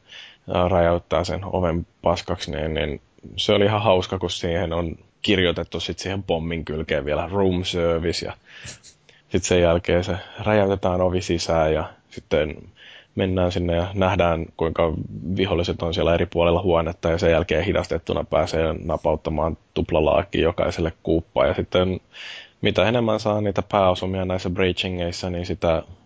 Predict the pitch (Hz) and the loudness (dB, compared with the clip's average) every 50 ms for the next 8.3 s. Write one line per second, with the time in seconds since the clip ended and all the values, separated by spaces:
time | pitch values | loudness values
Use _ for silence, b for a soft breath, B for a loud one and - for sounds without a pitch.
0 | _ _ _ - 92 87 82 82 80 - 85 82 85 85 - - - _ - - | _ _ _ -2 0 0 0 -2 -2 0 0 0 0 0 -4 -8 -16 _ -4 -2
1 | 73 76 78 - 87 87 - - 90 85 76 - 76 78 82 82 82 - - - | -2 -2 0 -2 -2 -2 -2 -2 -4 -4 -4 -2 -2 0 0 0 -2 -4 -8 -12
2 | - - 87 87 92 92 87 85 76 - 76 76 80 76 78 82 - - - - | -12 -10 -6 -4 -2 0 0 0 0 0 0 0 0 0 -2 -2 0 0 0 0
3 | 80 - 78 80 76 80 - - - 78 82 85 78 78 76 78 80 78 80 - | 0 0 0 0 -2 -2 -4 -2 0 2 2 4 4 4 4 4 2 0 0 -2
4 | B B B B B B B B _ - 104 92 80 87 - - - 80 76 - | B B B B B B B B _ 2 4 4 4 4 0 0 0 0 0 0
5 | - _ _ - - 101 90 82 87 90 101 101 - - _ _ _ B B B | -4 _ _ -2 0 2 4 4 4 2 0 -2 -6 -8 _ _ _ B B B
6 | B B B B B - 95 92 90 - - 95 92 90 92 92 90 87 - - | B B B B B -2 0 0 0 2 2 2 2 2 2 0 -2 -4 -4 0
7 | - 110 110 113 113 110 - 101 101 104 107 107 104 101 120 117 107 95 92 - | 2 4 4 4 4 4 2 0 0 0 0 0 0 2 2 2 2 2 0 -2
8 | - 69 62 58 53 | -8 -8 -8 -8 -10